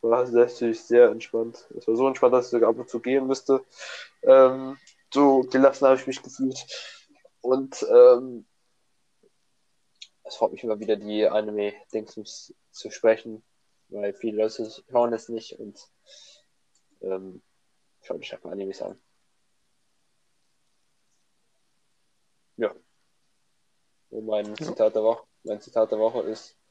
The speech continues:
Speaker 1: Animus ist gleich nicht Animo.
Speaker 2: Stark, sehr stark.
Speaker 1: Mhm. Deins?
Speaker 2: Man kann seine Schwächen und Fehler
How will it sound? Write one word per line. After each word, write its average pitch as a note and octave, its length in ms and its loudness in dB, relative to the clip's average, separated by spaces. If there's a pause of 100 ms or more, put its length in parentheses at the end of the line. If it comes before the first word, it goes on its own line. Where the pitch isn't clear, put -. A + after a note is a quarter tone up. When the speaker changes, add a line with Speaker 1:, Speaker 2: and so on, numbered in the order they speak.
(680)
Speaker 1:
Animus B2+ 680 -2
ist B2+ 300 -6
gleich B2 460 2
nicht C3 340 -8 (500)
Animo. B2+ 800 2 (3500)
Speaker 2:
Stark, - 500 -8 (300)
sehr C#3 220 -10
stark. - 420 -12 (600)
Speaker 1:
Mhm. G#2 280 -20 (2000)
Deins? A#2 460 -2 (2500)
Speaker 2:
Man G#2 200 -14
kann A#2+ 300 -6
seine A#2 240 -8
Schwächen B2 440 -10
und G#2+ 160 -14
Fehler A2+ 400 -12